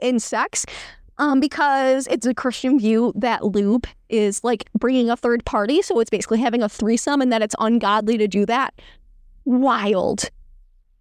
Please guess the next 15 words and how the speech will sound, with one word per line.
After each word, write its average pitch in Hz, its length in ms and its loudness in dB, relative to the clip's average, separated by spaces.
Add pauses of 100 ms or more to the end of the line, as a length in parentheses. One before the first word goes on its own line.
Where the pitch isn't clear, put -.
(120)
Wild. 233 880 2 (460)
I 311 160 0
stand 277 500 2
with 285 160 0
Bethy 302 340 0
on 294 180 4
that 294 240 2 (120)
issue, 302 460 0 (560)
but 277 80 0
I 233 40 2
still 311 300 0
don't 294 180 2
fucking 302 360 0
like 254 240 0
her. - 200 -6